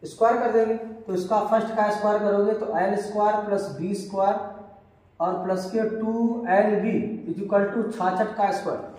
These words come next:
और छाछठ का स्क्वायर आप इधर कर लो, तो छाछठ का स्क्वायर कितना आ जाएगा, छः छः रंग छत्तीस की छः हासिल तीन, और छः दूनी, छः रंग छत्तीस दूनी बहत्तर, बहत्तर तीन पचहत्तर की पाँच हासिल सात, छः छः रंग छत्तीस,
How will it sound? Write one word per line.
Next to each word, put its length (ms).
और 80
छाछठ 420
का 160
स्क्वायर 280
आप 140
इधर 160
कर 120
लो, 160
तो 360
छाछठ 380
का 140
स्क्वायर 260
कितना 240
आ 60
जाएगा, 260
छः 120
छः 140
रंग 180
छत्तीस 360
की 160
छः 280
हासिल 300
तीन, 640
और 160
छः 260
दूनी, 340
छः 220
रंग 180
छत्तीस 320
दूनी 260
बहत्तर, 520
बहत्तर 500
तीन 200
पचहत्तर 460
की 180
पाँच 300
हासिल 360
सात, 640
छः 120
छः 160
रंग 160
छत्तीस, 480